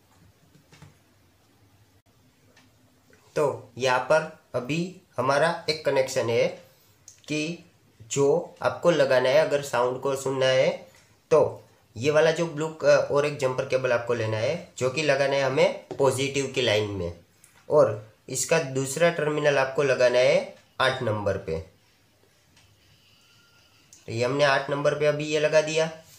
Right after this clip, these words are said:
अभी आपको इसका sound सुनाई नहीं दे रहा है। अभी जब आप ये जो येलो वाला connection है इसको निकाल देंगे तो आपको buzzer की जो आवाज़ है वो अच्छे से सुनाई देगी।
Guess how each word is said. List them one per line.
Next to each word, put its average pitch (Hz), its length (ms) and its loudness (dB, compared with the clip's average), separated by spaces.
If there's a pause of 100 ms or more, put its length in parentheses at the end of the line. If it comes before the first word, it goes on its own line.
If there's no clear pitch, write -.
(140)
अभी 185 440 -4
आपको - 420 -2 (800)
इसका 175 320 0
sound 170 400 2
सुनाई 160 300 2
नहीं 151 200 0
दे 107 140 2
रहा 85 120 -2
है। - 240 -8 (260)
अभी 160 200 -2
जब 180 200 0
आप 185 160 2
ये 165 600 0
जो 160 160 -4
येलो 156 340 2
वाला 180 220 0
connection 170 440 0
है 120 60 0
इसको 127 260 0
निकाल 147 360 2
देंगे 120 320 0 (460)
तो 139 60 4
आपको 165 340 2 (220)
buzzer 127 360 2
की 180 200 -6 (480)
जो 160 160 2
आवाज़ 147 520 4
है 95 240 0
वो 135 120 2
अच्छे - 400 0
से 131 120 -4
सुनाई 107 300 -2
देगी। 101 300 -4